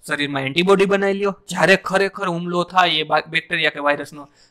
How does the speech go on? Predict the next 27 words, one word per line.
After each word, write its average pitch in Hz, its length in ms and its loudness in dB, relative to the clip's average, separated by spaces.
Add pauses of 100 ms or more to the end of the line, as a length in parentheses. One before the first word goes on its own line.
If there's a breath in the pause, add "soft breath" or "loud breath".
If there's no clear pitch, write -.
(100)
ત્યારે 156 160 0
આપણું 165 260 0
શરીર 175 260 -2
શું 190 200 -10
હોય? 180 120 -2
તો 175 140 -10
કે 170 100 -10
એના 156 160 -4
માટે 151 420 -6 (160)
એકદમ 156 480 -6
રેડી. 135 300 -6 (1700 soft breath)
તમારા 185 320 8
બાળપણમાં 208 560 6
તમને 214 220 -4
અનેક 202 300 0
રોગો 196 260 -4
સામે 202 280 -4
રક્ષણ 202 340 -8
મેળવવા 202 240 2
માટે 202 220 -4
રસી 170 280 -4
મૂકવામાં 185 480 2
આવી 170 140 2
હશે. - 160 -10
શું 202 180 -16
તમે 208 220 -6
એ, 180 200 -8